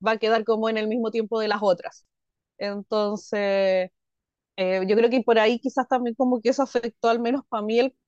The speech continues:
corte repentino de la Gwen, pero yo sentí que lo había he-, era la mejor.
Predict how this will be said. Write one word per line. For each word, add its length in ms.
corte 320
repentino 520
de 100
la 100
Gwen, 220
pero 140
yo 100
sentí 380
que 160
lo 560
había 320
he-, 180
era 160
la 100
mejor. 320